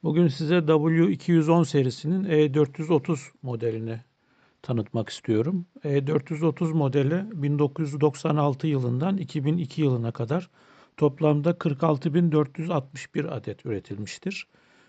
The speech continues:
Mercedes-Benz'in E elli beş A M G modeline alternatif olarak daha ucuz bir V sekiz modeli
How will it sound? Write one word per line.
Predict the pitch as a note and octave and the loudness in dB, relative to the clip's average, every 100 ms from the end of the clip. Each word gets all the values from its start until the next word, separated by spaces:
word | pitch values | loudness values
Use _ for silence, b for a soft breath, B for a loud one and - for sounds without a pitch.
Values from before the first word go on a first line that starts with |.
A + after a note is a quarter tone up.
| b b _ | b b _
Mercedes-Benz'in | D#3 D3 E3+ E3 D3+ - E3 D#3+ D#3 F#3+ F#3+ A#3+ | -2 0 0 0 0 2 2 2 0 -4 -6 -6
E | C#3+ | -2
elli | C#3+ D3+ D3+ D3+ | 0 0 0 2
beş | E3 - | 2 0
A | D#3 C#3 | 0 0
M | D3 C#3 | 2 2
G | D3+ | 2
modeline | D3 C#3 C3+ B2+ C3 C#3 D3 - _ | 2 0 0 0 0 -2 -4 -12 _
alternatif | - B2+ - C#3 C#3 C3+ - | -6 -4 -2 -2 -2 -2 -4
olarak | C3+ A#2+ G#2+ A#2 | 0 2 0 0
daha | A#2+ C3+ D3 | 2 2 2
ucuz | B2+ B2 A2+ A2+ | 0 -2 -6 -6
bir | A2+ A2+ | -6 -2
V | A#2 | -2
sekiz | - B2 B2 A2 | -2 -4 -4 -4
modeli | A#2+ G#2+ A2 G#2+ | -4 -2 -2 -2